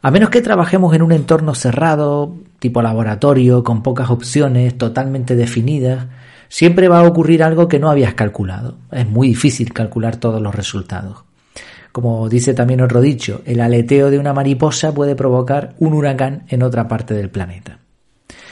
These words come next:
Estas consecuencias imprevistas pueden ser positivas, esto es lo que llamamos serendipia, <laughs> hemos, hablamos recientemente acerca de esto, consecuencias negativas y, ojo con la tercera posibilidad, consecuencias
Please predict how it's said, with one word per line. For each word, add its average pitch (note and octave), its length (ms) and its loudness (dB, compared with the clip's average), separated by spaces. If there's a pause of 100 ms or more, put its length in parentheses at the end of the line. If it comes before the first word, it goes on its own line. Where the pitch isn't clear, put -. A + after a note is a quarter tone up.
(340)
Estas A#3 300 4
consecuencias F#3+ 680 2
imprevistas E3+ 680 2
pueden E3 240 4
ser F3+ 280 -2
positivas, D#3 840 0 (400)
esto C3+ 260 0
es C3+ 60 4
lo C#3 80 2
que C3 100 2
llamamos C3 460 2 (140)
serendipia, D3 1000 2 (180)
<laughs> C3 220 -6 (260)
hemos, C3+ 160 -2
hablamos C3 400 2
recientemente B2 640 0
acerca A#2+ 320 -2
de C3+ 100 2
esto, D3+ 300 -6 (800)
consecuencias D#3 560 2
negativas D#3 880 0 (560)
y, G#3+ 480 2
ojo G3+ 280 4
con F#3+ 140 2
la D3+ 100 0
tercera D3 360 0
posibilidad, A2+ 720 0 (240)
consecuencias E3 720 0